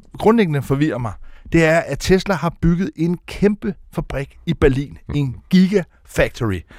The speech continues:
Altså, hvordan kan man så sætte prop i ved,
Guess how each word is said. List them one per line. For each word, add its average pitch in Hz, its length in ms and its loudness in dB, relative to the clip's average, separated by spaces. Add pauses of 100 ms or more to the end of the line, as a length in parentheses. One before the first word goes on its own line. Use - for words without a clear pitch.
(240)
Altså, 123 180 4
hvordan 175 360 2 (320)
kan 175 140 -2
man 143 100 -2
så 180 100 -2
sætte 165 200 -4
prop 175 260 0
i 156 200 -4
ved, 131 240 0